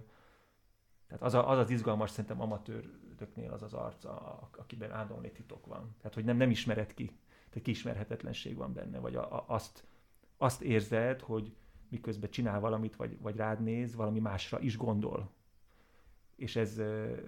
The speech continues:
ez egy érzés, tehát ez nem egy való-, feltétlenül valóságos dolog, de, ö, tehát vannak ilyen arcok, amik egyszerűen így működnek, hogy, hogy állandóan van egy hátsó gondolat is, vagy egy, ö, egyfajta há-, másik réteg, amit nem tudsz megfejteni.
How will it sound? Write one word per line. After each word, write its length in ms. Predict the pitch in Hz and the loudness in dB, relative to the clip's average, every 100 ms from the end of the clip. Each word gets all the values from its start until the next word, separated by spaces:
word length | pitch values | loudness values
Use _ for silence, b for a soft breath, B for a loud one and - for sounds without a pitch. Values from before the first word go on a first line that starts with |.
| - - | -10 -8
ez 80 | 110 | -4
egy 120 | 113 | 0
érzés, 500 | 113 90 110 98 - | 2 0 -4 -6 -8
tehát 220 | 113 104 | -8 -4
ez 80 | 104 | -2
nem 120 | 117 | 0
egy 120 | 107 | 2
való-, 260 | 104 127 - | 0 -2 -2
feltétlenül 440 | - 107 - 110 113 | -4 -4 -4 -2 -2
valóságos 520 | 123 113 - 120 127 | -2 -4 -8 -8 -8
dolog, 380 | 123 117 160 151 | -6 -2 -2 -2
de, 280 | 117 - - _ _ _ _ _ - 240 | -4 -6 -10 _ _ _ _ _ -20 -20
ö, 40 | - 247 - 202 - | -20 -18 -18 -18 -16
tehát 240 | - 107 - - | -10 -10 -10 -16
vannak 300 | - 131 101 | 2 2 4
ilyen 120 | 123 117 | 0 -2
arcok, 300 | 120 - 120 | -2 -4 -6
amik 180 | 120 | -4
egyszerűen 320 | 113 - 120 135 | -6 -6 -6 -6
így 120 | 120 | -6
működnek, 580 | - 120 - 131 127 - | -8 -8 -8 -6 -8 -8
hogy, 200 | - 123 b b b b b | -8 -8 b b b b b
hogy 100 | - - | -8 2
állandóan 380 | 113 104 107 | 4 4 2
van 120 | 113 120 | -2 -4
egy 100 | - | -6
hátsó 340 | 123 - 131 | -8 -6 -6
gondolat 460 | 120 98 101 - - | -4 -4 -4 -6 -8
is, 340 | - - - - | -10 -10 -14 -12
vagy 200 | - - | -10 -8
egy, 160 | - - b b b b b _ | -10 -14 b b b b b _
ö, 60 | 233 214 185 - - 240 | -16 -12 -12 -12 -12 -12
egyfajta 480 | - - - - | -12 -10 -8 -6
há-, 200 | 101 - - | -8 -8 -6
másik 400 | 120 - 120 120 | -6 -4 -6 -6
réteg, 320 | 113 120 120 | -6 -6 -4
amit 200 | 117 113 | -2 2
nem 140 | 117 | 2
tudsz 160 | 117 - | 2 0
megfejteni. 640 | 107 - - - - 123 | -2 -2 -8 -8 -8 -10